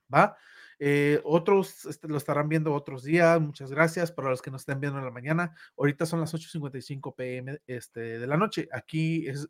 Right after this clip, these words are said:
es hora central. Bueno, resulta que a las nueve va a jugar Chivas, ¿ok? Entonces estábamos viendo la alineación de nuestro queridísimo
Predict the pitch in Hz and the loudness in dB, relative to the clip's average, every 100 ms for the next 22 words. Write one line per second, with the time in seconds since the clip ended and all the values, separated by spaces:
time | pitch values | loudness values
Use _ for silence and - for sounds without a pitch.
0 | _ 139 139 135 - - 151 156 139 120 | _ -8 -8 -8 -12 0 2 2 0 2
1 | 143 110 - _ - - - _ 139 156 | 4 4 0 _ -20 -20 -20 _ 8 8
2 | 127 - _ _ _ _ _ _ - 143 | 8 -4 _ _ _ _ _ _ 2 6
3 | 165 202 214 220 190 190 156 160 143 151 | 8 8 6 4 8 8 10 8 8 6
4 | 160 175 226 - _ _ 143 151 160 143 | 8 8 4 0 _ _ 2 4 4 4
5 | 139 139 127 - 226 160 - - _ _ | 6 4 2 0 4 4 0 -12 _ _
6 | _ _ _ _ _ _ 127 - 165 - | _ _ _ _ _ _ -16 -12 -12 -14
7 | - - 160 160 196 - 208 208 208 170 | -20 -4 0 2 2 8 10 10 8 2
8 | 175 175 185 190 175 156 156 151 - 143 | 0 2 4 4 2 4 6 6 4 2
9 | 151 151 156 151 143 - 185 160 156 - | 4 4 2 0 -4 0 4 4 2 -6
10 | _ _ _ _ _ _ 135 147 143 139 | _ _ _ _ _ _ -6 -4 -4 -6
11 | - 135 - - 190 156 190 165 - 233 | -10 -12 -12 -2 2 4 2 0 -4 -8
12 | 226 220 | -10 -12